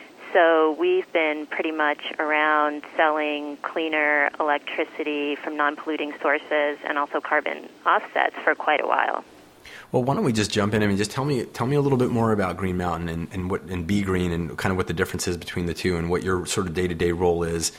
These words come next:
Speaker 2: in being a chief environmental officer there.
Speaker 1: Yeah, well, Green Mountain Energy Company started ten years ago, and the mission of the company was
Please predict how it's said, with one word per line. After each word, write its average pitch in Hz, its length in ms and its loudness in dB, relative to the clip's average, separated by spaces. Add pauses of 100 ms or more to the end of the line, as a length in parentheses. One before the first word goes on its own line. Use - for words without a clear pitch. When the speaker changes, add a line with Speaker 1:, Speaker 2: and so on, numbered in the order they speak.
(140)
Speaker 2:
in 92 100 -2
being 87 240 0
a 80 60 0
chief 87 240 -4
environmental 80 520 -2
officer 78 360 -4
there. 73 300 -8 (800)
Speaker 1:
Yeah, 240 200 8
well, 208 340 8
Green 240 300 2
Mountain 233 400 4
Energy 208 400 0
Company 170 500 -4
started 170 340 2
ten 180 280 -2
years 165 200 0
ago, 165 460 4
and 170 300 0
the 170 40 -2
mission 214 320 -2
of 170 120 2
the 160 80 -2
company 165 440 -2
was 160 260 0